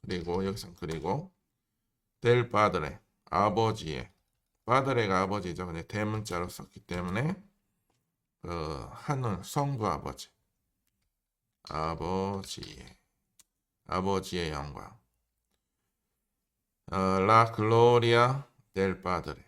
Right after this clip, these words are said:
아버지의 영광. 그리고, 예, 그리고 데이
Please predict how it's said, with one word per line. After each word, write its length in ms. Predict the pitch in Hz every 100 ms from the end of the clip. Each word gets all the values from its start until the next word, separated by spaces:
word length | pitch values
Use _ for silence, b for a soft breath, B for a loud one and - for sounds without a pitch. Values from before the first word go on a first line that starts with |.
| _ -
아버지의 600 | 78 85 87 80 76 67
영광. 300 | 60 58 _ _
그리고, 640 | - 80 87 98 127 143 160 _ _ - -
예, 160 | 80 -
그리고 580 | - 90 87 127 156 190 _
데이 440 | 92 90 104 135